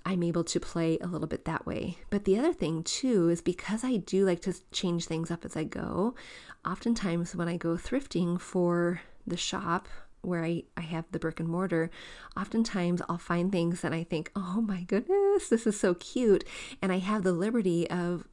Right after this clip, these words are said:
having it in my home for a little while until I'm either ready to take it to the shop, or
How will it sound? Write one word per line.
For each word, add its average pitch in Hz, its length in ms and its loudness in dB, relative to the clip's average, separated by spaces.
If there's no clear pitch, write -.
having 180 420 -2
it - 80 -6
in 175 80 -2
my 175 120 0
home 196 360 0
for 185 180 -4
a 160 80 2
little 156 200 -2
while 151 480 -2
until 170 580 0
I'm 170 160 0
either 170 460 0
ready 175 340 6
to 165 500 4
take - 280 -8
it - 100 -4
to 202 100 0
the 185 100 2
shop, - 380 -2
or 180 420 6